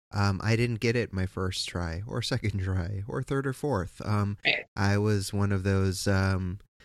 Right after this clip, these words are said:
Speaker 1: you know, I, I don't like to, you know, quantify and use these labels, but for lack of a better word, I was a chronic relapser. And,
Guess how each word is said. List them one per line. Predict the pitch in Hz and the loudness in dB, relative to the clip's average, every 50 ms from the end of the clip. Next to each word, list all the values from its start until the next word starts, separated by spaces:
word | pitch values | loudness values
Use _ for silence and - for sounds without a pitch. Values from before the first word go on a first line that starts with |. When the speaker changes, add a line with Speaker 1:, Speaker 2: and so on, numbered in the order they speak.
| - _ _ _ - | -20 _ _ _ 0
Speaker 1:
you | 131 123 | 4 4
know, | 117 113 110 | 6 6 6
I, | 113 123 120 - 120 | 6 4 4 6 6
I | |
don't | 123 131 120 107 | 4 4 4 4
like | 113 110 98 - | 4 2 2 2
to, | - 104 95 92 92 92 95 104 - - - | 0 0 2 2 2 0 0 -2 -6 -14 -10
you | - 101 | -6 -6
know, | 98 95 - | -6 -6 -4
quantify | - - 104 104 101 98 - 101 98 95 | -2 0 2 2 2 2 0 0 0 0
and | 92 95 | 0 0
use | 95 92 95 92 87 90 | 0 0 0 -2 -2 -4
these | - 92 90 90 87 - - - - | -4 -4 -4 -4 -4 -6 -8 -10 -10
labels, | - 101 110 101 95 92 101 95 95 98 101 | -6 -4 -2 0 0 0 0 -2 -2 -2 0
but | - 117 110 | 0 0 0
for | - - 104 | 0 0 0
lack | 101 101 90 92 - | 2 2 0 0 -2
of | 101 | -2
a | 90 | 0
better | 101 95 95 92 | 0 0 2 0
word, | 92 90 92 | 0 0 0
I | 92 95 | 0 0
was | 101 107 120 120 | 0 0 0 0
a | 107 98 | -2 -4
chronic | - - - 85 87 - 95 - | -4 -4 -6 -6 -6 -6 -8 -8
relapser. | - 85 85 - - - - - - - - 62 - 113 - | -8 -6 -6 -6 -6 -6 -8 -8 -8 -10 -10 -8 -10 -8 -4
And, | 85 101 101 95 98 92 | -2 0 0 0 -2 -4